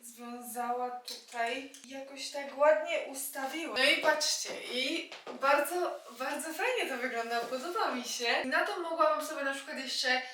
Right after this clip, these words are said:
zarzucić marynarkę, look at this. Albo wiecie, albo jak już idziemy w total look biały, no to wszystko białe. No i tutaj też bym poleciała raczej w tą, e, czarną torebkę, żeby była jakaś kontrastowość,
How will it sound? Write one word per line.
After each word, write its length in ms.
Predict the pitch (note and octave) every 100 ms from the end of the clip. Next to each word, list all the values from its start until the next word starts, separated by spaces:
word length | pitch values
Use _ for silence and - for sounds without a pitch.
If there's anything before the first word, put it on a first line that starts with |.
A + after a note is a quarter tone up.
| - - -
zarzucić 720 | B3+ B3+ B3 C4 - - B3
marynarkę, 640 | B3 B3 A#3 G#3 - G#3+ G#3
look 280 | B3+ C#4 C#4
at 200 | - G#3+
this. 260 | G3+ - - - _
Albo 420 | A3+ A#3 A#3+ B3 B3
wiecie, 380 | B3 - -
albo 220 | A#3+ B3 C4
jak 140 | C4
już 240 | B3+ -
idziemy 240 | C4+ C#4 C4+
w 120 | -
total 480 | C#4+ C#4+ B3+ C4+ B3+
look 300 | C#4 C4+ - - - A3
biały, 500 | B3+ A#3 A#3+ F4 F4+ - - - -
no 100 | A#3
to 160 | - C4+
wszystko 600 | C4 C#4 C4 - - C#4
białe. 380 | C#4 A#3+ G3+ G3+ -
No 60 |
i 120 | D4+ D4+
tutaj 300 | F#4 F4+ E4
też 220 | E4 E4
bym 160 | C4+
poleciała 540 | A#3+ B3 A#3 A#3+ A#3 A3+
raczej 360 | A#3 B3 A#3+
w 340 | G#3+ A3 A#3 A#3
tą, 200 | A3+ A#3
e, 320 | A3+ A#3 A3+
czarną 420 | - A#3+ A3+ A#3
torebkę, 500 | A#3 A#3 A#3 A#3 A3+
żeby 200 | A3+ A3+
była 160 | A3+ A3+
jakaś 320 | A3 A3 -
kontrastowość, 800 | A#3+ A3+ A3 A3+ - A3 C4+ A4+